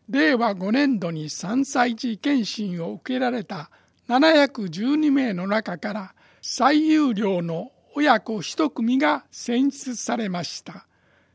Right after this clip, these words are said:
審査をされた生野区歯科医師会の新井隆治先生は、虫歯にならないように、おやつの食べ方等に気をつけ、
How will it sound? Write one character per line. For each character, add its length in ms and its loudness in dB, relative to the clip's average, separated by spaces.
審 380 2
査 200 4
を 120 2
さ 160 -4
れ 140 -4
た 300 -10
生 300 -4
野 160 2
区 280 -14
歯 240 -12
科 180 4
医 120 0
師 200 -8
会 300 2
の 280 -10
新 360 4
井 140 4
隆 540 2
治 20 -4
先 320 0
生 280 -2
は、 280 -8
虫 320 -2
歯 160 4
に 140 4
な 140 4
ら 120 4
な 160 4
い 140 2
よ 200 4
う 40 -2
に、 300 -8
お 100 -4
や 200 4
つ 160 -4
の 160 0
食 240 -4
べ 140 0
方 280 2
等 240 0
に 220 -2
気 200 -8
を 120 0
つ 180 -10
け、 300 -8